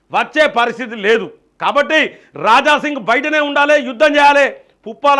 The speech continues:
రజనీకాంత్ అనేటోడు ఈ యొక్క మీడియా నుంచెల్లే యుద్ధం చేయాలి. పదవుల కోసం ఆశించద్దు. మాది రాజా సింగ్ది, నాది,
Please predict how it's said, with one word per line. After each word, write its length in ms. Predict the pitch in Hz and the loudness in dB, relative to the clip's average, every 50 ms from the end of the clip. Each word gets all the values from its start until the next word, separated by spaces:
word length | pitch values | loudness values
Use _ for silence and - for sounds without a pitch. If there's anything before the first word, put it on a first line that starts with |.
| 269 269 | 2 2
రజనీకాంత్ 460 | 262 262 254 262 269 233 254 254 240 262 | 0 -2 -4 -6 -8 -6 -6 -6 -4 -2
అనేటోడు 340 | 269 269 269 294 311 330 330 294 - - - _ - | -2 0 2 4 6 6 6 4 4 0 -10 _ -6
ఈ 20 | 226 277 | 0 0
యొక్క 160 | 285 277 294 269 226 220 | 0 2 2 -2 0 0
మీడియా 220 | 262 294 302 311 311 302 | 0 2 2 2 2 0
నుంచెల్లే 300 | 294 277 285 294 285 285 269 | -2 -2 -2 0 0 0 -2
యుద్ధం 220 | 254 220 208 269 247 - | -2 -4 -4 -4 -2 -2
చేయాలి. 260 | 262 233 226 214 196 147 117 - _ _ - | -2 -2 -2 -2 -4 -6 -10 -14 _ _ -8
పదవుల 260 | 196 226 254 294 294 294 - | -6 -6 -4 0 -2 0 0
కోసం 180 | 285 285 214 262 247 | -2 -4 -4 -4 -6
ఆశించద్దు. 320 | 254 247 254 233 208 185 - _ _ _ _ - 165 185 | -6 -6 -8 -12 -14 -18 -18 _ _ _ _ -8 -2 2
మాది 260 | 220 254 285 277 - 220 | 2 4 4 2 2 0
రాజా 200 | 220 254 285 302 302 277 | 0 2 2 2 0 0
సింగ్ది, 280 | - 302 302 302 302 302 285 254 | -2 -4 -6 -6 -6 -6 -4 -2
నాది, 280 | 247 277 311 320 330 302 | 0 0 0 0 0 -2